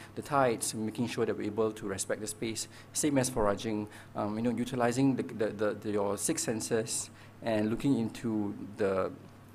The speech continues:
space itself and give it ample respect. Um, and I think also I was exposed to a really closely knitted community. I think the orang pulaus, um, they, they really know who are the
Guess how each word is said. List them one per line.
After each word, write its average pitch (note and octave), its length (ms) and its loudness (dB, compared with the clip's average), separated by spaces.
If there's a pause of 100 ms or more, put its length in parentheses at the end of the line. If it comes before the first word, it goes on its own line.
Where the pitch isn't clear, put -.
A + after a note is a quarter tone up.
(140)
space C#3 360 0
itself A2 360 0
and G#2 180 -2
give A#2+ 160 -2
it B2 200 -2
ample A2 280 -2
respect. F#2+ 480 -2 (440)
Um, G2+ 600 -2
and A2+ 300 2
I B2 80 0
think D#3+ 260 2
also C3 600 4 (200)
I A2+ 80 0
was A2+ 460 2 (420)
exposed G3 600 0
to A2+ 100 0
a A2+ 40 0
really B2+ 540 -2 (640)
closely D3+ 400 4
knitted A#2+ 320 2
community. A2+ 720 -2
I - 60 -10
think C3+ 160 0
the A#2 60 2
orang A2+ 320 0
pulaus, G2+ 680 6
um, G2+ 340 -4
they, G2+ 220 -4 (380)
they A2+ 120 0
really A#2+ 260 0
know A2 520 2 (120)
who A#2 200 0
are G2+ 220 -2
the F#2+ 420 -2